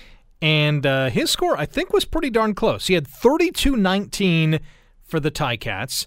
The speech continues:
I countered with forty to twenty for the Ticats. So we were kinda in the in the ballpark. But he writes, uh, just now, "Hi, Rick. While the level of competition was not evident this evening,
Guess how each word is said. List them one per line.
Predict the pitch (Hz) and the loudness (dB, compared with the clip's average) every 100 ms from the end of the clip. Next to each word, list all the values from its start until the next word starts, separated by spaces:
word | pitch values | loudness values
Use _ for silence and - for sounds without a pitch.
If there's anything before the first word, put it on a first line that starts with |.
| - - - 151 | -12 -20 -10 -2
I | 247 | 0
countered | 277 254 254 233 180 | 2 0 2 2 2
with | 160 - | 0 0
forty | - - 247 269 240 220 | -4 0 2 4 0 0
to | 190 | 0
twenty | 156 - 208 285 349 226 120 104 - - | 4 6 6 4 0 -4 -4 -8 -16 -16
for | - 147 | -6 -4
the | 147 | -2
Ticats. | 143 110 101 98 127 - - - | -2 -2 -6 -8 -6 -8 -8 -2
So | 262 | 0
we | 320 427 | 2 2
were | 403 | 2
kinda | 262 190 | 0 2
in | 160 | 0
the | 139 120 - - 233 | -2 -4 -8 -12 -4
in | |
the | 160 | -2
ballpark. | 113 95 - 98 131 - - - - - | -2 -4 -4 -4 -6 -14 -20 -20 -8 4
But | 190 | 6
he | |
writes, | 254 294 - - | 6 4 0 0
uh, | 175 | -2
just | 202 220 | 0 0
now, | 160 | 2
"Hi, | 214 | 2
Rick. | 196 208 - | 2 0 -2
While | 165 185 220 | 0 2 2
the | 208 | 2
level | 170 214 233 180 | 2 2 2 0
of | |
competition | - 180 - 185 202 190 | 0 0 2 2 0 0
was | 151 143 | 0 0
not | 160 156 | -2 -2
evident | 180 202 180 156 | -2 0 0 0
this | 147 - | -2 -2
evening, | 214 147 107 131 | -4 -4 -4 -4